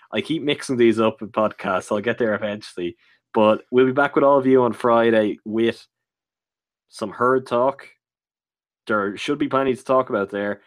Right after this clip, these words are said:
Fun first game. If you weren't watching, make sure to tune in on Wednesday night when they play the Salt Lake City Stars. We'll also have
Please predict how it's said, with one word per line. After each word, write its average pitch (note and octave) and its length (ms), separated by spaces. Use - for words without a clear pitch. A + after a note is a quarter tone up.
Fun C3 420
first B2+ 340
game. G#2+ 340
If F#2+ 100
you G#2 100
weren't A2+ 240
watching, G2+ 460
make A2 220
sure A2+ 120
to - 100
tune A2 280
in G#2+ 100
on G2 120
Wednesday G#2 420
night G2 240
when F#2+ 80
they F#2+ 60
play G2 180
the G2 60
Salt G2 220
Lake F2+ 120
City F2+ 180
Stars. C#3+ 680
We'll A2 160
also C3+ 460
have A#2+ 380